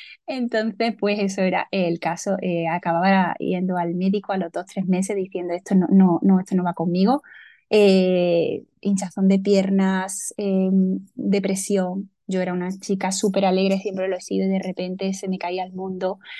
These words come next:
unas cefaleas horrorosas, una retención de líquido. Y entonces, pues, fuimos probando unas y otras y al final los abandoné porque era peor el remedio que la enfermedad.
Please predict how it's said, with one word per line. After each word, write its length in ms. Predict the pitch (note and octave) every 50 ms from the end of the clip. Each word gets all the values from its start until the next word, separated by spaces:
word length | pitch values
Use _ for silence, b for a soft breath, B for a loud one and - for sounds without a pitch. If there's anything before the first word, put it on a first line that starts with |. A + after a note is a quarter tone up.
| B B B
unas 280 | - A3+ A#3 G#3 G3+ -
cefaleas 680 | - G#3+ G3 F#3+ - F#3+ F#3 F#3+ F#3+ F#3+ G3 F#3+ F#3+ _
horrorosas, 840 | A3+ G#3+ G#3+ G3+ F#3+ G3 F#3 F3+ F3+ F3+ F#3 - - G3 F#3 F#3+ F#3+ -
una 140 | A3+ A3+ A3+
retención 500 | A3+ A3+ G3+ - G3+ G3+ F#3+ - G3+ G3
de 80 | F#3+ F#3+
líquido. 460 | F#3 F#3 F#3 - G3 F#3+ F#3 F3+ F#3+ b b b b b b b _ _
Y 60 | G#3+
entonces, 280 | G#3+ G3+ G3 G3 A#3 A3
pues, 160 | - A3 G3+ G3
fuimos 300 | - G#3 G3 G3 G#3+ G3
probando 420 | _ G3+ F#3+ F#3+ F#3 F#3+ G3+ G3+
unas 240 | G3 F#3+ F#3 F#3+ F#3+
y 120 | G3 F#3+ F3
otras 400 | F3+ - - A#3 B3 A#3+ - -
y 100 | A3 G#3+
al 120 | G3 F#3+
final 280 | G3 G3 F3+ F3 E3+ F#3
los 120 | G3+ G#3
abandoné 460 | G3+ F#3+ F#3+ F3+ F3+ F3 E3+ E3+ F#3
porque 260 | F#3+ G#3 G3 G3 -
era 160 | F#3 F#3 F#3+ F#3
peor 200 | F#3 F3 F3 F#3
el 120 | G3 G3
remedio 320 | F#3+ F#3 F3 F3 F#3 G3
que 80 | G3+ G3
la 80 | F3+ E3+
enfermedad. 480 | F3 - F3+ F3 F3 F3 F#3 A3+ B3+